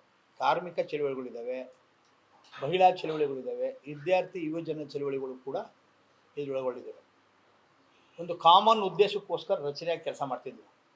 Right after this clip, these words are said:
ಸಂಯುಕ್ತ ಹೋರಾಟ ಕರ್ನಾಟಕ. ಸಂಯುಕ್ತ ಕಿಸಾನ್ ಮೋರ್ಚಾ ಅಂತಲೇ ಇಟ್ಕೊಳ್ತಿದ್ದು, ಆದರೆ ರೈತರು, ಕಾರ್ಮಿಕರು, ದಲಿತರು, ವಿಶೇಷವಾಗಿ ಬೇರೆ ಪ್ರಗತಿಪರ ಮೂವ್ಮೆಂಟಲ್ಲಿ ಸೇರಿದ್ರಿಂದ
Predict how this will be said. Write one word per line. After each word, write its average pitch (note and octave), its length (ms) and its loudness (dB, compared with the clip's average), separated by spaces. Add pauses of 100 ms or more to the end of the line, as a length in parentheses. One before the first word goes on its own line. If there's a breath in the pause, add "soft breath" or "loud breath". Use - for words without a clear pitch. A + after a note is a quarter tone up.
(140)
ಸಂಯುಕ್ತ C#3+ 260 -10
ಹೋರಾಟ C3+ 260 0
ಕರ್ನಾಟಕ. - 800 -14
ಸಂಯುಕ್ತ E3 220 -4
ಕಿಸಾನ್ G3 400 0
ಮೋರ್ಚಾ F#3+ 340 2
ಅಂತಲೇ F#3 260 -2
ಇಟ್ಕೊಳ್ತಿದ್ದು, D3+ 800 -4 (420 soft breath)
ಆದರೆ F3+ 360 2
ರೈತರು, G3+ 500 2
ಕಾರ್ಮಿಕರು, F#3+ 1040 0
ದಲಿತರು, F3+ 500 -4
ವಿಶೇಷವಾಗಿ D#3 600 -8
ಬೇರೆ D#3+ 220 -4
ಪ್ರಗತಿಪರ E3 500 -6
ಮೂವ್ಮೆಂಟಲ್ಲಿ D#3+ 480 -4
ಸೇರಿದ್ರಿಂದ D3 500 -6